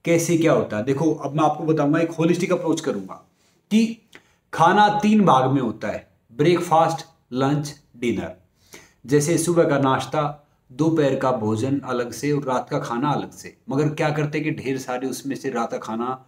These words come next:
skip कर देते हैं, हटा देते हैं। तो मैं कह रहा हूँ कि वो सबसे बड़ी गलती है। कुछ क्या करते हैं कि सुबह का ब्रेकफास्ट ही हटा देते हैं, वो बड़ी चीज़ वो करते हैं,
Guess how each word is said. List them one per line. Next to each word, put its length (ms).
skip 280
कर 120
देते 260
हैं, 80
हटा 220
देते 280
हैं। 120
तो 80
मैं 140
कह 160
रहा 100
हूँ 180
कि 80
वो 80
सबसे 380
बड़ी 200
गलती 320
है। 60
कुछ 180
क्या 160
करते 300
हैं 160
कि 100
सुबह 360
का 160
ब्रेकफास्ट 580
ही 60
हटा 180
देते 260
हैं, 140
वो 240
बड़ी 160
चीज़ 200
वो 100
करते 240
हैं, 160